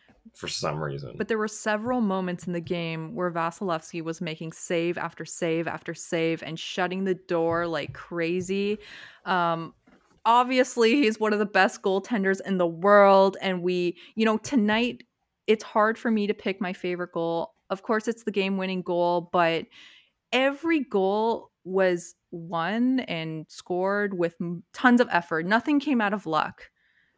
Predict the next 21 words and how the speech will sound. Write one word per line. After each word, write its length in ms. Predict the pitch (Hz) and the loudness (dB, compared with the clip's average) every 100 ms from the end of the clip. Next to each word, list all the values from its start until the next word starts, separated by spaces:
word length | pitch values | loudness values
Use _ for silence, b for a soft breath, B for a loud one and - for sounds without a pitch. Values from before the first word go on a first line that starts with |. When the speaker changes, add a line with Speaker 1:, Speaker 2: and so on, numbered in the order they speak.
| - | -6
Speaker 2:
Like, 300 | 190 180 - - | 0 0 0 -8
it, 120 | 202 196 | -12 -4
it 80 | 240 | 2
wasn't 320 | 277 277 247 | 2 4 2
a 40 | |
f-, 200 | 226 - _ _ _ | 0 -6 _ _ _
a 160 | 196 185 | -4 -4
funky 500 | - 226 220 220 202 | -4 -2 -2 -2 -2
rebound 640 | 190 208 202 208 202 196 | 0 0 2 6 6 4
that 140 | 185 - | 2 0
ended 240 | 190 190 | 0 0
up 160 | 185 190 | 0 -2
on 120 | 180 | -4
someone's 440 | - 190 180 180 | -4 -4 -2 -6
stick 480 | - - 190 175 180 - | -8 0 2 2 -2 -6
and 140 | 185 | -4
happened 360 | 196 165 165 - | -4 -4 -6 -12
to 80 | |
go 260 | 180 165 165 | -2 0 2
in, 320 | 160 156 156 | 0 0 -2
or, 240 | 156 151 | 0 0